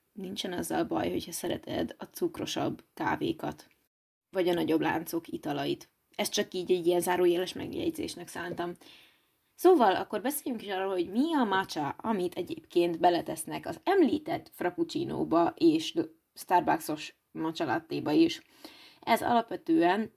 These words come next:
egy csúcsminőségű, intenzív ízű, koncentrált zöld teapor,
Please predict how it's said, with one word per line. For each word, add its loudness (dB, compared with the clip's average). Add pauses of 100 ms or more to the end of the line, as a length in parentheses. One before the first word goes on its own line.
(160)
egy 2
csúcsminőségű, -2
intenzív -2
ízű, 2
koncentrált -2
zöld -2
teapor, -6